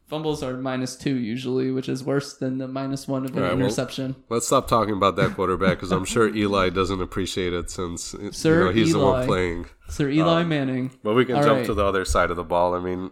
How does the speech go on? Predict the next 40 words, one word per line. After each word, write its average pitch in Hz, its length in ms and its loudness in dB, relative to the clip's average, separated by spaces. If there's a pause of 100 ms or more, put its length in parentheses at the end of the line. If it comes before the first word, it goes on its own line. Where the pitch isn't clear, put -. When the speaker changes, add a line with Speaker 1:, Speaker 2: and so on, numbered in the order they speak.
(140)
Speaker 2:
are, 101 220 2 (520)
are 120 120 6
you 143 100 6
starting 131 320 8
Carson 113 400 4
Wentz 95 220 2
this - 180 -10
week? 82 140 -10 (380)
Speaker 1:
No. 127 240 -6 (300)
Speaker 2:
Like, 87 260 -4 (440)
I, 110 140 -2 (180)
I 123 80 0
feel 139 160 4
like 131 140 8
if 104 100 -2
Jordan 123 300 8
Howard 117 360 6
is 110 140 -2
healthy, 117 420 2
I 107 60 2
think 104 160 -2
they're 101 140 0
just 95 180 -10
gonna 101 160 0
try 104 180 2
to 95 80 2
run 92 200 0
the 92 40 -2
ball 90 300 0
and 85 100 -6
see 98 180 -6
if 85 80 -12
Carson 92 520 -4
can 85 220 -10
just, 87 200 -8
like, 87 220 -6
not 85 260 -6
mess 82 220 -8
it 78 100 -8
up. 73 220 -12